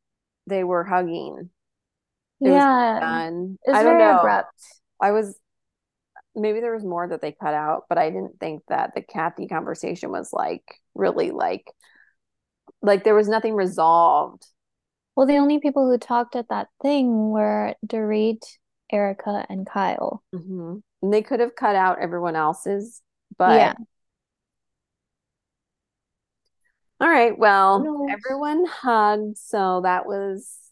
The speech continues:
Speaker 1: successful. That's so Dorit says.
Speaker 2: Mm-hmm.
Speaker 1: Now we leave the retreat, and we find out that Sutton is B F Fs with Jennifer Tilly. Do you know who Jennifer Tilly is?
Speaker 2: Mm-hmm.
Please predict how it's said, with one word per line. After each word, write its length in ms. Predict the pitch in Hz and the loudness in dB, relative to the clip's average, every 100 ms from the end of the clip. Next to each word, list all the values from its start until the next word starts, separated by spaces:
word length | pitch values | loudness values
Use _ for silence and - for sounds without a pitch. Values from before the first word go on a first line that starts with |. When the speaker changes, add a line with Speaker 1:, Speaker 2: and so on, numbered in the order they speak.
| _ | _
Speaker 1:
successful. 1080 | - 226 - - 196 - - 160 139 156 208 - _ _ _ - | -10 -10 -6 -2 -2 -2 -4 0 0 -2 -6 -18 _ _ _ -6
That's 320 | 180 - - | -2 -2 -2
so 180 | 170 175 | -2 -2
Dorit 460 | 156 165 180 - | -4 -6 -6 -6
says. 560 | - 135 85 - - - _ _ 240 - - | -2 0 0 -4 -14 -20 _ _ -14 -6 0
Speaker 2:
Mm-hmm. 380 | 240 220 190 196 - _ _ _ - | 2 4 0 -2 -10 _ _ _ -4
Speaker 1:
Now 640 | 247 262 269 277 294 285 _ _ _ _ | 0 2 2 2 0 -6 _ _ _ _
we 120 | 214 208 | -4 -2
leave 260 | 208 196 | -4 -2
the 120 | 185 | 0
retreat, 580 | 185 180 - 147 151 - _ _ _ _ | 0 -2 -4 -6 -6 -10 _ _ _ _
and 220 | 208 233 247 | -2 0 0
we 180 | 277 - | -2 -4
find 260 | 240 247 | -4 0
out 180 | 240 233 | 0 0
that 200 | 254 254 | -2 -2
Sutton 800 | - - 415 480 254 254 269 349 - _ - | -8 -2 0 0 -4 -6 -4 -6 -8 _ -4
is 200 | 302 294 262 | -4 -4 -10
B 180 | 226 220 | -6 -2
F 120 | 302 349 | -2 -2
Fs 400 | 190 165 190 - | 0 0 0 -4
with 200 | 226 208 | -6 -4
Jennifer 420 | - 165 202 240 247 | -4 -4 -4 -6 -8
Tilly. 720 | - 330 427 254 - - - - | -4 -2 0 -2 -6 -12 -16 -10
Do 60 | |
you 60 | 214 | -8
know 100 | 220 | -6
who 100 | 214 | -6
Jennifer 320 | 208 196 196 | -6 -6 -10
Tilly 380 | - 190 190 202 | -8 -8 -6 -6
is? 360 | 214 247 - 302 | -8 -10 -8 -2
Speaker 2:
Mm-hmm. 220 | 285 | 0